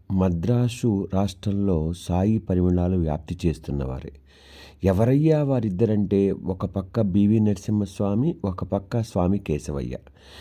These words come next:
ఒక వరిలో రెండు కత్తులు ఇవ్వడం అంటారు, అది లోక సహజం.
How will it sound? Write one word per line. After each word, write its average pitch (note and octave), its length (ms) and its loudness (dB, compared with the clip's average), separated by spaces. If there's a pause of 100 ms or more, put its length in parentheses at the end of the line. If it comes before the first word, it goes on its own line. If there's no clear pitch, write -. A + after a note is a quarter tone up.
(280)
ఒక B2+ 200 4
వరిలో C#3+ 420 4
రెండు B2 340 4
కత్తులు B2 360 0
ఇవ్వడం A2 340 4
అంటారు, D#2 360 -2 (340)
అది G2+ 140 4
లోక F#2 280 2
సహజం. D#2+ 360 -8